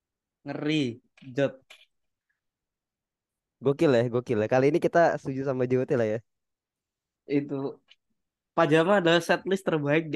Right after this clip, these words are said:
Speaker 1: alam semesta.
Speaker 2: <laughs> Pengabdi pajama ya. Apa itu T W T ya? Apa itu S N M ya?
Speaker 1: Iya, fuck lah semua setlist pajama terbaik.
Speaker 2: Iya, iya, iya. Jadi sebelum itu selamat datang kembali di Ngefans Santai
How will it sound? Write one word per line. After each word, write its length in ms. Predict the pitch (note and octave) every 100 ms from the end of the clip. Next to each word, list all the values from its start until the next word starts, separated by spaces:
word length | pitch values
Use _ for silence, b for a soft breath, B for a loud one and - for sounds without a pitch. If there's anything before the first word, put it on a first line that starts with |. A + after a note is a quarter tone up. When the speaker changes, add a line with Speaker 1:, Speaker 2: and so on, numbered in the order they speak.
| -
Speaker 1:
alam 320 | C#3+ D3 D3
semesta. 720 | D3 D3 D3 - C#3+ C3+ A#2+
Speaker 2:
<laughs> 2750 | - D#4 - _ _ _ _ _ _ _ _ _ _ _ _ _ _ _ _ _ _ _ _ _ _ D#3 -
Pengabdi 480 | B2 A#2+ - A#2+
pajama 560 | A#2+ A2+ A2+ A2+ A2+ G#2
ya. 160 | G#2 A2
Apa 240 | - A#2
itu 160 | A2+ A#2
T 80 | A2+
W 80 | A2 A2
T 80 | G2+
ya? 220 | F#2 - G2+
Apa 240 | G2+ A#2
itu 80 | - G#2+
S 80 | A2
N 240 | A2 A2
M 60 | G2
ya? 100 | F#2+ _ _ _ _ _ _ _ _ _
Speaker 1:
Iya, 220 | B2+ B2 A#2+ A#2
fuck 240 | - C#3+ D3
lah 160 | C#3
semua 240 | C#3+ C#3 C3
setlist 480 | C#3 A#2+ C3+ C3+ -
pajama 400 | C3+ C3+ C3+ C#3
terbaik. 400 | B2 B2 B2+ A#2+ - D4 _ _ _ _ b _ _ -
Speaker 2:
Iya, 160 | C#3+ C3+
iya, 80 | D#3+ D3
iya. 80 | C#3+ B2
Jadi 240 | C3+ E3+ - b b b -
sebelum 400 | B2+ B2 C3+ D3+
itu 160 | D3
selamat 400 | - B2+ A#2+ B2+
datang 320 | A#2+ A#2 C3
kembali 320 | A#2+ B2+ B2+ B2
di 160 | A#2+
Ngefans 320 | A#2+ A#2 A#2+
Santai 320 | A2 A2 G#2+